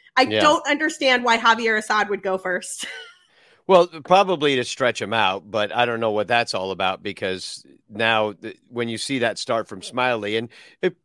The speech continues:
Speaker 2: it's possibly Wisniewski, like, I don't know how many times they're gonna let him go out there. I mean, he's already two bad ones. Maybe a third bad one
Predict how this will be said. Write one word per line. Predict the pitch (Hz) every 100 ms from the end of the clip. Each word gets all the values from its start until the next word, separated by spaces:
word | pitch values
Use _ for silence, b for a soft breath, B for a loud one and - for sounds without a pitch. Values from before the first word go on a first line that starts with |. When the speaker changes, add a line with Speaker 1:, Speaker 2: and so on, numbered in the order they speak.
| 165
Speaker 2:
it's | 170
possibly | 196 180 160 151 151
Wisniewski, | 127 110 143 156 113 107
like, | 107
I | 120
don't | 131
know | 123
how | 120
many | 117 113 101
times | 117 113 101
they're | 104
gonna | 101
let | 95 101 92
him | 117 143
go | 104 98
out | 95 -
there. | 98 101
I | 101
mean, | 104 104
he's | 101
already | 113 113
two | 95 131 113
bad | 104 110 107
ones. | 113 110 b b b b
Maybe | 110 113 113
a |
third | 110 120 113 92
bad | 107 120
one | 113 110 104 101